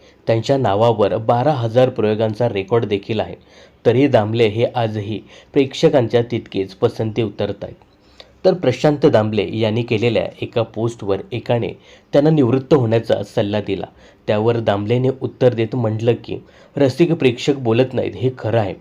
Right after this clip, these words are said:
पण त्यांच्या मेसेजवरून कळतं की कधी थांबायचं ते. मला अंदाज येतो. सल्ल्याबद्दल धन्यवाद."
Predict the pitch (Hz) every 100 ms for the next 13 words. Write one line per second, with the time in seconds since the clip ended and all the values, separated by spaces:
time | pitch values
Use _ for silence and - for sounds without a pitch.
0 | _ _ _ _ - 180 175 143 131 165
1 | 165 117 107 143 131 127 135 135 110 107
2 | 110 85 - 135 131 110 127 110 104 110
3 | 104 107 101 90 - _ _ _ 120 127
4 | - 117 113 127 113 101 - 87 _ _
5 | _ - 113 110 117 113 104 120 120 123
6 | 113 104 85